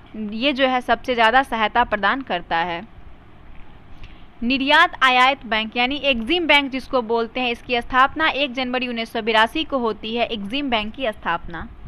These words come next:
भारत में जीवन बीमा देन है ब्रिटेन की। भारत में जीवन बीमा किसकी देन है? ब्रिटेन की देन है। और मल्होत्रा समिति का गठन किस प्रयोजन से किया गया था? तो मल्होत्रा समिति का गठन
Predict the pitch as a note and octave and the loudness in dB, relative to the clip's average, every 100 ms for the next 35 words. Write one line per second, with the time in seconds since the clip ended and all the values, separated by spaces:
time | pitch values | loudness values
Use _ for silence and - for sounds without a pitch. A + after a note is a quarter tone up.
0 | - - - - - - - - - - | -12 -12 -16 -16 -16 -16 -18 -18 -20 -20
1 | - A3+ C4 C4+ D#4+ F4 F#4 C#4+ C#4 C#4+ | -12 0 4 6 6 2 0 0 0 2
2 | F4 D#4+ D#4+ D#4 C4 C#4 C#4+ D4 C#4+ A#3 | 0 0 2 2 2 2 2 2 0 -2
3 | B3 A#3 G3+ G3 D#4 C4+ A3+ C4 C4+ D#4+ | -2 -4 -4 -8 -6 2 4 4 0 -2
4 | C4 B3 C4 E4 D4+ C#4 C4+ C4+ C4 D4 | -2 -2 -2 -2 0 0 0 -2 -10 -6
5 | B3 C4+ D#4 C4 A3 A3+ B3 C4 C#4+ C#4+ | -2 -2 -2 -4 -4 -2 -2 -4 -2 -2
6 | C#4+ D4+ F#4 - - - - A#3 A#3 A#3+ | 0 -2 -6 -10 -16 -16 2 4 4 4
7 | B3 C#4 E4 F4 D#4+ D4 C#4+ D4+ C#4+ C4+ | 2 2 4 2 2 -2 -4 0 0 2
8 | C4 C4 C4 D4 - E4+ - C#4 C4 C4 | 0 -2 -4 -4 -6 -6 2 4 4 2
9 | B3+ D4+ D4 D4 - A#3 A3 F#3+ F#3 F3 | 0 -2 -2 -4 0 2 2 0 -2 0
10 | G#3+ A#3 - - - A#3 A#3+ B3 C4+ C#4+ | 0 0 -4 -18 -8 2 4 4 4 4
11 | E4 E4 C4+ C4 B3+ C4 A#3+ A3+ A3+ A3+ | 4 4 -2 -2 -4 0 0 2 2 0
12 | A#3 A#3 | -2 -6